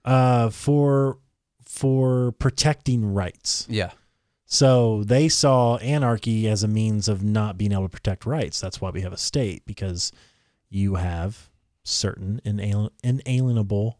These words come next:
Speaker 1: rights. And,
Speaker 2: Yeah.
Speaker 1: uh, life, liberty, property.
Speaker 2: Among those are life, liberty, and
Speaker 1: Right.
Speaker 2: property. Yeah.
Speaker 1: And so to protect those, they instituted governments. They instituted the state.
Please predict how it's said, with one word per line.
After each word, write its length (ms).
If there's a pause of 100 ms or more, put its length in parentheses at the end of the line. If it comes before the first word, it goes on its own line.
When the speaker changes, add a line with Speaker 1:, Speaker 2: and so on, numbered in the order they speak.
(120)
Speaker 1:
rights. 520
And, 120
Speaker 2:
Yeah. 180 (580)
Speaker 1:
uh, 100 (500)
life, 600
liberty, 400
property. 260
Speaker 2:
Among 240
those 280
are 80
life, 260
liberty, 300
and 120
Speaker 1:
Right. 180
Speaker 2:
property. 240 (160)
Yeah. 220
Speaker 1:
And 120
so 120
to 60
protect 400
those, 300
they 160
instituted 680 (160)
governments. 480
They 120
instituted 400
the 80
state. 500